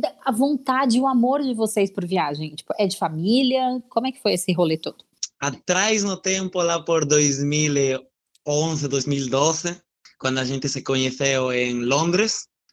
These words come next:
Speaker 2: a gente morava lá. Eh, eu morei cinco anos em Londres, a Carol morou três anos e meio, aproximadamente. E aí nos aco-, con-, nos coñecemos, os dos gostábamos moito de viaxar, porque a,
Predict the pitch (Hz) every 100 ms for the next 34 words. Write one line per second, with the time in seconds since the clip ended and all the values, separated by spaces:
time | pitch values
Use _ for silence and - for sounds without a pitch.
0 | _ 117 123 131 127 127 123 120 123 170
1 | - - - _ _ _ - - _ _
2 | _ 151 151 147 143 139 139 135 147 160
3 | 156 151 151 147 165 160 151 151 147 135
4 | 139 151 175 160 151 135 131 135 135 131
5 | 131 127 123 127 123 131 127 117 113 120
6 | 139 151 147 127 117 123 117 127 151 156
7 | - _ _ _ _ _ - 160 190 190
8 | 170 160 151 - - 147 147 139 156 165
9 | 180 220 196 151 160 160 - - - -
10 | 151 151 170 160 156 143 156 147 139 143
11 | 143 185 165 131 127